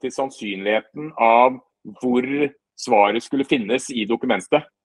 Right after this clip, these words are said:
Så jeg måtte gjøre en del kvalitetssikring underveis.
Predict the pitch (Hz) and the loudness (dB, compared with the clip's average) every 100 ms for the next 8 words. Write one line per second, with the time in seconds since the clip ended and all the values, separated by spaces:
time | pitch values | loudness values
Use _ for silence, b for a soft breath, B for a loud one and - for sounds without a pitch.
0 | _ _ _ _ _ _ _ _ _ _ | _ _ _ _ _ _ _ _ _ _
1 | - 151 175 - _ 156 147 120 135 127 | 4 6 6 2 _ 6 6 6 0 0
2 | 120 120 131 135 135 123 104 - 123 - | -2 -4 -4 -4 -6 -8 -8 -8 -10 -8
3 | 127 143 131 123 180 - - - | -8 -4 4 6 6 0 -12 -18